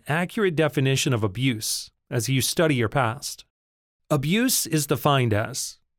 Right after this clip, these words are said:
any action that intentionally harms or injures another person. Also, a pattern of behaviors used to manipulate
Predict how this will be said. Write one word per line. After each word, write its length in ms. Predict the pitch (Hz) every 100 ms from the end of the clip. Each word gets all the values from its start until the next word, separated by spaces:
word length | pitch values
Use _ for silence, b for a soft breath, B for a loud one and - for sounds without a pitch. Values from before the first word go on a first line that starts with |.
| _
any 320 | 165 214 240
action 560 | 156 160 131 - 95 101
that 120 | 165 139
intentionally 840 | 131 - 165 196 - 226 208 185
harms 560 | 123 160 165 185 180 -
or 180 | 135 -
injures 540 | 175 180 170 170 - -
another 320 | 139 143 131
person. 480 | 127 113 - - 139 _ _ _ _ -
Also, 360 | 170 - 151
a 100 | -
pattern 400 | 123 156 170 208
of 140 | 185 139
behaviors 720 | 151 139 160 135 113 104 -
used 400 | 143 147 151 -
to 80 | 123
manipulate 680 | 123 147 180 196 185 202